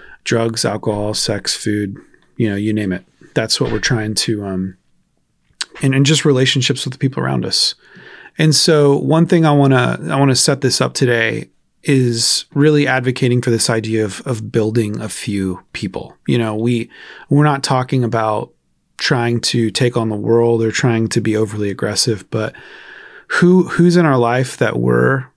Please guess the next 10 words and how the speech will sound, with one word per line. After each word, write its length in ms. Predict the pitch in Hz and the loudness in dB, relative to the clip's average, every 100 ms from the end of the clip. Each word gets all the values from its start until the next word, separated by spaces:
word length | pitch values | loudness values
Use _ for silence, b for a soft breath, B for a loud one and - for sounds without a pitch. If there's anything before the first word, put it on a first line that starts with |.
| - | -4
that 240 | 131 113 | -2 -2
we 300 | 113 120 123 | 0 2 4
are, 480 | 135 127 135 139 131 _ _ - | 2 2 0 -2 -6 _ _ -6
um, 400 | 120 117 113 127 | -4 -2 -4 -2
advocating 640 | 127 123 131 139 131 131 | -2 0 0 2 2 2
for 520 | 127 127 127 135 135 - | 0 0 2 0 -2 -4
and 440 | 127 113 110 107 - | -4 -2 -4 -6 -8
trying 400 | - 135 117 117 | -4 0 0 0
to 120 | - | 0
help. 400 | 113 - 117 147 | -2 0 -2 -2